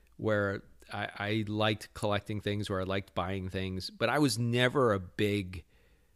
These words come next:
shopper. That, in fact, going t-, going out for shopping doesn't really appeal to me. I find it kind of draining. And, um,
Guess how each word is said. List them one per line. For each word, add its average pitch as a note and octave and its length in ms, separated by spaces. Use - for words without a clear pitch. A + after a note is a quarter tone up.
shopper. E2+ 720
That, A#2+ 300
in B2 140
fact, C#3+ 340
going D3+ 400
t-, - 100
going C3+ 300
out A#2 180
for G#2 100
shopping G#2 600
doesn't G#2+ 420
really A2 420
appeal G#2 440
to - 120
me. G#2+ 180
I F#2 60
find G#2+ 300
it G2 100
kind F#2+ 200
of E2 120
draining. G#2 480
And, G#2 480
um, F#2 520